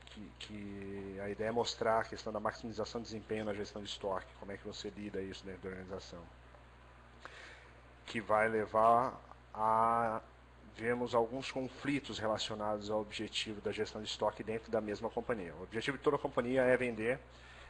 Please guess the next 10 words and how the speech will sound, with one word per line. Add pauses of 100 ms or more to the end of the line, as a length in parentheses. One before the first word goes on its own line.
(200)
é (340)
ser
o
mais
eficiente
e
lucrativo
possível,
mas, (800)
é,